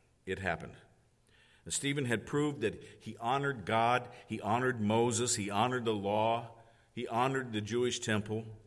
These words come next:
And these final words of his put the members of the Sanhedrin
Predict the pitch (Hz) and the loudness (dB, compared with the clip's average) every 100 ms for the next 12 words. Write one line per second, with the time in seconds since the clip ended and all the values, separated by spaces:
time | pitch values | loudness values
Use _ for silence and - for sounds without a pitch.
0 | - - _ _ _ - - - - 113 | -20 -20 _ _ _ -20 -20 -20 -10 -2
1 | 135 147 147 151 165 147 123 156 165 131 | 0 0 2 4 4 4 4 4 4 2
2 | 117 113 113 107 - - - 151 160 117 | 0 2 2 0 -8 -14 -4 -2 0 0
3 | 123 151 151 127 117 107 135 135 127 151 | 0 0 0 0 0 -2 -2 -4 -4 -4
4 | 151 101 104 107 | -4 -4 -4 -8